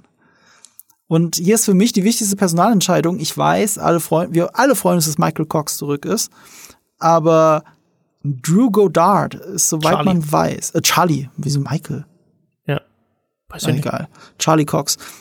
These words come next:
Speaker 1: dass der zurück ist. Und, ähm, Drew Goddard, der Showrunner der alten Serie, ist meines Wissens nach, und bitte, bitte, bitte korrigier mich, nicht mehr dabei, oder?
Speaker 2: Ich weiß es nicht.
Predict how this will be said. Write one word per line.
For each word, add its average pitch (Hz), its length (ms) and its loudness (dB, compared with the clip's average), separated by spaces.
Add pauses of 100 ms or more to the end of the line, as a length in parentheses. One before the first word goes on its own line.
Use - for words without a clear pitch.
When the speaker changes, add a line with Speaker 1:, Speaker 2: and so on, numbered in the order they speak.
(100)
Speaker 1:
dass 143 140 -2
der 170 160 2
zurück 175 320 0
ist. 175 200 2
Und, 165 460 2
ähm, 151 540 2
Drew 185 320 0
Goddard, 160 800 -2
der 143 420 2
Showrunner 156 600 0
der 139 280 -6
alten 147 340 -4
Serie, 156 500 0
ist - 260 -2
meines 247 460 2
Wissens 156 260 0
nach, 170 180 4
und 156 100 -2
bitte, 196 200 2
bitte, 208 240 -2
bitte 226 300 -2
korrigier 175 400 2
mich, 180 400 0
nicht 185 280 4
mehr 185 120 2
dabei, 175 400 0
oder? 190 260 -2 (1400)
Speaker 2:
Ich 139 260 -2
weiß - 200 -4
es - 120 -16
nicht. 160 180 -8